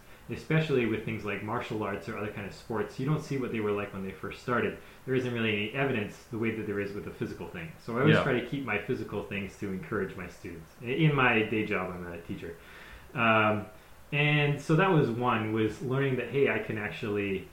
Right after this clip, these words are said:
Speaker 1: uh, work with my hands and do things artistically.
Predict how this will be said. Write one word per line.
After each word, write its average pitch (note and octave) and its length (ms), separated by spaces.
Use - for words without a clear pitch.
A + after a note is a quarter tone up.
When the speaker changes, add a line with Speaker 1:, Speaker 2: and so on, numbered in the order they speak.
Speaker 1:
uh, G2 200
work A2 200
with G#2 140
my F#2+ 100
hands G2 440
and G2+ 140
do G#2+ 120
things G#2 300
artistically. G#2+ 720